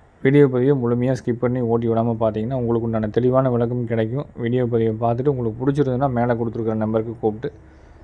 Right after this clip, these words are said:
கன்ஃபார்ம் பண்ணி, அட்வான்ஸ் பண்ணி நீங்க கன்ஃபார்ம் பண்ணிக்கலாமுங்க. வீடியோ பதிவுல பார்க்குறது ஒரு பதிமூணு மாதமான சுழி சுத்தமான மயிலக்கண்ணு,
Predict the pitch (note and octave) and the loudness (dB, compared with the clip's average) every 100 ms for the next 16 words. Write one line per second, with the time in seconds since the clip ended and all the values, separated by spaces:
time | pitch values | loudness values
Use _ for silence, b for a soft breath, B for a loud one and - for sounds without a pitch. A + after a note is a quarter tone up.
0 | b - B2 B2 A#2+ A2+ A2 G#2+ A2+ B2+ | b -4 0 2 2 2 0 0 0 0
1 | B2+ - B2+ B2 A#2 A2 A2 A2+ G#2+ G#2+ | 0 -2 -4 -2 0 0 0 -2 -2 -4
2 | G#2+ G#2+ G#2+ - A#2 B2 C3+ C3 B2+ A#2+ | -2 -2 -4 -6 -6 2 2 4 0 0
3 | A#2 A2 A#2 C3 A#2+ A#2 B2 B2+ B2 A#2+ | 0 0 2 2 0 0 0 -2 0 2
4 | B2+ B2 A2+ C3 - B2 B2 A#2+ A#2 B2+ | 2 2 -2 -4 -4 -4 -2 -2 0 0
5 | B2+ A2+ A#2+ B2 A#2+ | 0 0 0 0 -2